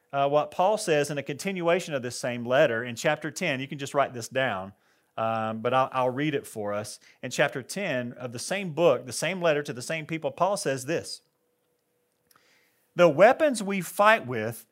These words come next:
are not the weapons of the world. On the contrary, they have divine power to demolish strongholds."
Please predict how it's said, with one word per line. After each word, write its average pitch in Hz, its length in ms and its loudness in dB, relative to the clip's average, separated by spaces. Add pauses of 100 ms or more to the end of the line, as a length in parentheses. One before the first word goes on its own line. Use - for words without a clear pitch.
(220)
are 156 160 4
not 185 300 4
the 180 100 2
weapons 147 420 4
of 120 100 -2
the 123 100 -2
world. 117 560 -4 (920)
On 233 160 2
the 220 80 -2
contrary, 123 760 -2 (400)
they 196 180 4
have 190 300 4
divine 156 680 2
power 135 520 4
to 120 160 -12
demolish 131 560 0
strongholds." 127 1000 -4